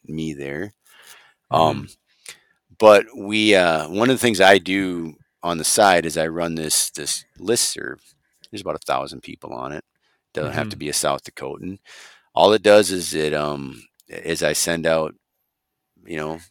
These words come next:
Speaker 1: sometimes about one, it, it, it ebbs and flows, but grass-related information. How do you get more information on grass management?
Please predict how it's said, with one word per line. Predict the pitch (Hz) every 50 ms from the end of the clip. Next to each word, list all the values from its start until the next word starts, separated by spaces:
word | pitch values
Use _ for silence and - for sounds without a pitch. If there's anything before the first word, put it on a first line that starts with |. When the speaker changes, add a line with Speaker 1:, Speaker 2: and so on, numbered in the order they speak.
| _ _
Speaker 1:
sometimes | - - 80 78 - - 80 80 76
about | 78 71 73 71 71 - -
one, | 73 73 76 78 76 -
it, | 101 101 104
it, | 120 123 127 135 147
it | 139 139 131
ebbs | 117 110 98 98 98
and | 87 -
flows, | - 76 73 78 78 -
but | - 82 80 78 _ _ _ _ _ _
grass-related | - 92 92 98 104 107 - - - 90 85 85 85 82 76 78
information. | 78 76 - - 73 73 71 73 73 - - -
How | - - 87 90
do | 90 90
you | 90 80
get | 85 78
more | 73 78 78 78 76
information | 76 - - 69 69 71 71 71 - - 69
on | 65 71
grass | 67 65 65 64 - -
management? | 62 60 58 60 - - _ - -